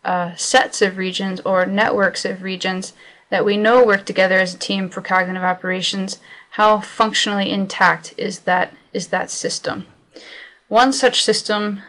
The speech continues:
uh, that has been shown to be, uh, a sensitive biomarker for cognitive decline,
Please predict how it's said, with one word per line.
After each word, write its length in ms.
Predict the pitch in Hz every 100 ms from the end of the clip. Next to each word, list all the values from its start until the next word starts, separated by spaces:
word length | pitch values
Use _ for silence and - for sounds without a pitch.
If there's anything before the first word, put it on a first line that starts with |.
| -
uh, 400 | - 196 196 196 -
that 140 | 208
has 240 | 196 190 190
been 200 | 202 202
shown 320 | - 202 196
to 80 | 190
be, 520 | 202 196 196 196 -
uh, 300 | - 190 196 -
a 80 |
sensitive 640 | 185 247 269 254 240 208 -
biomarker 800 | 190 196 190 185 190 190 196 -
for 480 | - 196 196 196 - _
cognitive 480 | - 202 202 202 196
decline, 640 | 208 - 208 202 202 202